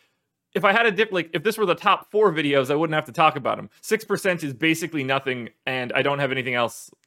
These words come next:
I, I can add to Evan Ingram. So, sorry, guys. Now we're on to at least real tight ends that matter. At number four, we get George Kittle, fifty-nine hundred, projected for fifteen and a half fantasy points. San Francisco is in Seattle, three and a half point favorites, forty-five and a half point total.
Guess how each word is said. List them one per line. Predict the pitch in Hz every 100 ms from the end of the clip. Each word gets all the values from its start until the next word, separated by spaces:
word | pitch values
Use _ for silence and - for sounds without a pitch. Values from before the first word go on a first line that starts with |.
| _ -
I, | 113 -
I | 113
can | 117 110
add | 113 110 101 -
to | 127
Evan | 120 113
Ingram. | 120 110 95
So, | - 113 101 -
sorry, | 135 131
guys. | 117 113 - -
Now | 156 226
we're | 247
on | 202
to | 185
at | 160
least | 175 - - -
real | 160 185 170
tight | 175 143
ends | 123 107 123
that | 117
matter. | 110 101 - _ _ _ _ -
At | 190
number | 240 247
four, | 233 214
we | 202
get | 185 185
George | 180 170 160 -
Kittle, | 139 110 -
fifty-nine | 202 202 202 185 170
hundred, | 151 135 131 120
projected | 151 196 180 160
for | 151
fifteen | - 180 170 170 160
and | 147
a | 135
half | 127 120 -
fantasy | 123 113 110 120
points. | 113 110 107 -
San | - 160
Francisco | 147 139 151 - 135
is | 120
in | 160 160
Seattle, | 160 160 139 120 117 -
three | - 147 190
and | 180
a |
half | 151 147 143
point | - 139 117
favorites, | 123 117 117 -
forty-five | - 160 180 165 - 143 143 135
and |
a | 127
half | 123 117 -
point | 120 101
total. | 104 98 101